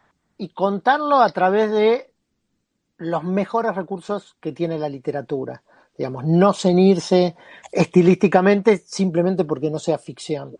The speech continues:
Digamos, el tratamiento literario de la, de un hecho real.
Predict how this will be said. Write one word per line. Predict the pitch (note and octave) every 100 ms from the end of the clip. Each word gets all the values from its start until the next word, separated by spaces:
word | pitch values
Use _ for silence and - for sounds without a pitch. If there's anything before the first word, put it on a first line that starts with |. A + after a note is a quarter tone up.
| _
Digamos, | - E3+ D3+
el | E3+
tratamiento | F3+ E3+ F#3+ A3+ G#3+ G#3+
literario | G3+ F#3+ A3+ A#3+ C4+ C#4 C4+ G#3+
de | E3+ D#3+
la, | D3 C#3+ C#3 C3+ B2+ - _ _ _ _ - C3+ - _ _ _ _ -
de | D3+
un | F3 F3
hecho | F3+ F3
real. | D#3 D#3 D3+ C#3+ C3+